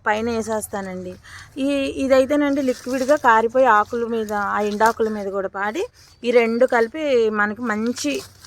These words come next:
మెన్యూర్ అయిపోద్ది. మంచి హీల్డ్ అనేది కూడా మన మొక్కకైతే వస్తాయండి. ఎందుకంటే కిచెన్ కంపోస్ట్ వేస్తున్నాము, ఇటు ఎండాకుల కంపోస్ట్,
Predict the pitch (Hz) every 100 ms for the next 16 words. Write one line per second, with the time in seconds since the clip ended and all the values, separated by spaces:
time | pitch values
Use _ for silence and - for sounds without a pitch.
0 | - 208 208 214 233 226 208 208 185 339
1 | - - - - 240 254 277 311 277 262
2 | 254 254 240 226 233 311 339 254 233 226
3 | 208 233 226 214 208 392 - _ - -
4 | _ _ _ _ _ - 233 240 240 226
5 | 214 208 214 _ _ _ 214 226 247 262
6 | - 220 226 233 240 226 233 226 233 226
7 | - 247 247 247 349 - - - 214 220
8 | 240 220 - 208 202 208 220 240 233 226
9 | 226 226 226 -